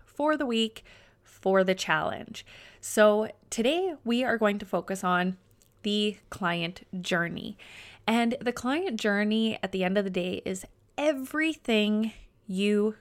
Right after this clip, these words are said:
create ever <laughs> on social media, um, for your business is all about building trust, right? So everything you create, be asking yourself, like,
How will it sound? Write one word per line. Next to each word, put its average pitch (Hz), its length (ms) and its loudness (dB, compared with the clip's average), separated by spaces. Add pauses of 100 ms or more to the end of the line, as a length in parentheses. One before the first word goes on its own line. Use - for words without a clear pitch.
create - 800 -2 (800)
ever 202 540 6 (260)
<laughs> 269 300 12
on 214 220 8
social 220 420 6
media, 214 540 6 (480)
um, 180 360 6 (140)
for 233 200 6
your 269 180 4
business 208 680 2 (580)
is 196 440 6
all 180 220 6
about 175 340 0
building - 360 -2
trust, - 520 -10 (640)
right? 196 280 4
So 202 240 4 (100)
everything 262 800 0
you 220 180 2
create, 202 560 -2
be - 220 -4
asking 180 480 -4
yourself, - 500 -2
like, - 240 -4